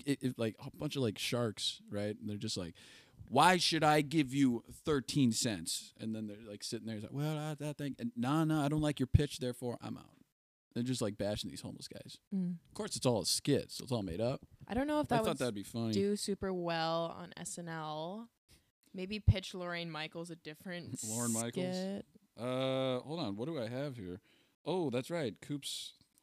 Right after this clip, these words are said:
Speaker 1: horrible bits.
Speaker 2: Oh, I had a s-, a sort of interesting sketch idea last night as well.
Speaker 1: Okay, let's, uh, let's
Speaker 2: You
Speaker 1: hear it.
Speaker 2: sort of, you know, like, those
Speaker 1: Oh, look,
Speaker 2: escape
Speaker 1: what's that?
Speaker 2: rooms?
Speaker 1: Homeless <laughs> person Shark Tank.
Speaker 2: <laughs>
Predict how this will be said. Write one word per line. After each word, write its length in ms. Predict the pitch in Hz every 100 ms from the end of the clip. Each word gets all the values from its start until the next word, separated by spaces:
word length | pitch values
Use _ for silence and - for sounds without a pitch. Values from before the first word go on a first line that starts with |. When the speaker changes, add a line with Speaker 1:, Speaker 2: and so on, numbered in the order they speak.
| -
Speaker 1:
horrible 340 | 131 151 135
bits. 400 | 120 123 139 - 254
Speaker 2:
Oh, 160 | 294
I 180 | 226 233
had 240 | 311 339 330
a 40 |
s-, 160 | 294 -
a 100 | 240
sort 240 | - 220
of 120 | 208 190
interesting 440 | 180 190 170 170
sketch 320 | 170 170 165
idea 340 | 156 160 165 160
last 240 | 190 -
night 140 | 170 -
as 100 | -
well. 300 | 220 214 113
Speaker 1:
Okay, 140 | 110 -
let's, 240 | 113 113
uh, 20 |
let's 320 | 113 113 110 214
Speaker 2:
You 80 |
Speaker 1:
hear 80 | 220
it. 20 |
Speaker 2:
sort 200 | 226 214
of, 380 | 208 208 190 175 - -
you 80 | 202
know, 100 | 196
like, 200 | 190 185
those 180 | 185 185
Speaker 1:
Oh, 60 |
look, 100 | 196 208
Speaker 2:
escape 40 |
Speaker 1:
what's 160 | 180 226
that? 180 | 208 127
Speaker 2:
rooms? 100 | -
Speaker 1:
Homeless 480 | 131 156 156 - - -
<laughs> 180 | - -
person 400 | 160 156 - 151 143
Shark 280 | - - 131 123
Tank. 180 | - 104 - - - - 1077 1077 1077 1077 1077 1077 1077 _ _ 762 762 _ _ - 523 _ _ 359 _ _ - _ - - - - -
Speaker 2:
<laughs> 100 | -